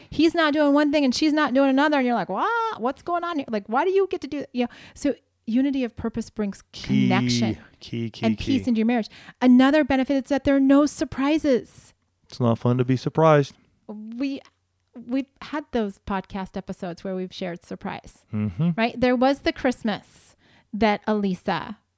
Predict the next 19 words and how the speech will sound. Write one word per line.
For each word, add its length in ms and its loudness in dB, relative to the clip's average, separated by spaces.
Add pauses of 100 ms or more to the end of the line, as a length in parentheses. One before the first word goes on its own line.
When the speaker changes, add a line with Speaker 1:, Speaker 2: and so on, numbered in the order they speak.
(260)
Speaker 1:
did 240 2
not 360 -4
stick 580 -8 (220)
to 100 0
the 100 -2
plan 300 -6 (800)
and 400 0 (200)
overspent 720 -2 (300)
to 100 -6
the 80 -4
tune 240 -6
of 420 -8 (220)
probably, 960 -8
I 60 -4
wanna 200 -4
say 140 -10
it 120 -10
was, 140 -12
like, 140 -8